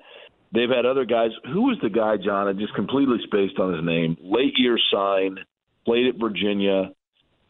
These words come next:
and was a really good player, like, three or four years ago, and had a, had a really good second half of the season for them. Um, ended up going to the Bears. Who, good Lord, it's gonna drive me nuts. Played collegiately at Virginia, but anyway, I can't remember what it, who it was. But, but,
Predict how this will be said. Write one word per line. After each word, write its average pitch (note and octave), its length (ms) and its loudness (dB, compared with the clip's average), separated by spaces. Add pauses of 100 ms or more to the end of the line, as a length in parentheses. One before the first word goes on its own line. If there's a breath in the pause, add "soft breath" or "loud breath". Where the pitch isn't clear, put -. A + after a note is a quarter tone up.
(140)
and G2 160 0
was F2+ 100 2
a F2+ 60 2
really A2+ 240 2
good A2 160 2
player, G2+ 480 2
like, F2+ 240 -4
three A#2+ 120 0
or A2 60 2
four G#2 180 0
years F2 200 0
ago, C#2 320 -4
and - 120 0
had G#2+ 120 0
a, F#2 80 -2 (240)
had G2+ 80 0
a G2+ 60 0
really A#2 220 0
good A2 260 -2
second A2 240 -2
half G2 200 -4
of F#2+ 80 -12
the E2+ 140 -10
season E2 300 -4
for C2+ 160 -8
them. - 100 -8 (720)
Um, F2+ 520 -2 (160)
ended A2+ 200 2
up G2 80 -2
going G#2+ 160 2
to G2+ 80 -2
the F2+ 60 0
Bears. F#2+ 540 0
Who, - 400 -8 (320)
good G2+ 200 -2
Lord, F2 400 2
it's - 880 -16
gonna - 140 0
drive F#2 220 0
me E2 120 -4
nuts. D#2+ 400 -2
Played A#2+ 240 -2
collegiately G#2+ 500 2
at F#2+ 60 0
Virginia, E2 420 -2
but F2+ 260 -2
anyway, F2+ 480 0 (480 soft breath)
I G2+ 60 -4
can't C#3 220 0
remember A#2 220 2
what G#2+ 180 2
it, G2+ 160 -2
who G#2+ 180 0
it F#2+ 60 -2
was. F2 360 0
But, G#2+ 240 -4
but, G#2 240 -2